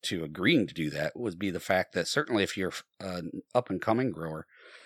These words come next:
stop trying to penetrate the market. You stop trying to find new customers because what are you gonna sell 'em?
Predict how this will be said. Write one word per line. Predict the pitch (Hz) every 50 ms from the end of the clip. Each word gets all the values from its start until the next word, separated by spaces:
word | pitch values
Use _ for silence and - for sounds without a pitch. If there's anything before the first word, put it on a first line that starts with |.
| - - _ _ _ _ _ _ _
stop | - - - - - - - - 104 98 107 110 - _ _ _ _ _ - -
trying | - 127 113 113 104
to | 95
penetrate | - - 123 113 110 - - 110 98 -
the | 98
market. | 92 90 98 95 - 90 -
You | 87
stop | - - - 127 117 -
trying | - 120 117
to | 107 101
find | - 110 101 98
new | 92 90
customers | - - 135 135 - - 85 76 - - - -
because | 107 98 - 107 98 90
what | 101 104
are | 104
you | 98
gonna | 101 104 92
sell | - - 120 110 87
'em? | 73 -